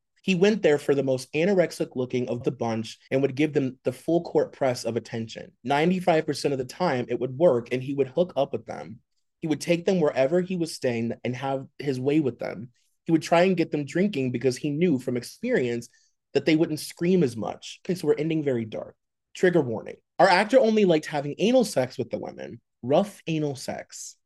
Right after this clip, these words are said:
Most of these teens had little to no experience at sex, let alone at anal sex, and he would be brutal with them. Older models would stay away from him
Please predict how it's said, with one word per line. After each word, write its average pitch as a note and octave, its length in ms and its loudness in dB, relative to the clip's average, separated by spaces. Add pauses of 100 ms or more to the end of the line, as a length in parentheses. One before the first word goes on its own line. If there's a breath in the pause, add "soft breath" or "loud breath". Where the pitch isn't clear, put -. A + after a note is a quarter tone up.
(140)
Most D3 220 2
of G3+ 80 2
these G3+ 180 0
teens D3 320 -4
had C3+ 140 -2
little C#3 340 0
to - 140 -10
no B2 180 -2
experience B2+ 680 -4
at - 180 -6
sex, - 460 -12 (320)
let D3 140 4
alone D3+ 380 2
at A2+ 160 -4
anal E3 260 0
sex, G#2+ 440 -10 (340)
and C3 120 -4
he D#3+ 80 0
would D3 140 0
be D3+ 100 -4 (240)
brutal D#3 320 4
with A2 160 -6
them. - 180 -12 (320)
Older F3 220 6
models D#3 340 2
would C3+ 100 -4
stay - 240 -2
away C3+ 280 2
from B2 180 -8
him A2+ 320 -8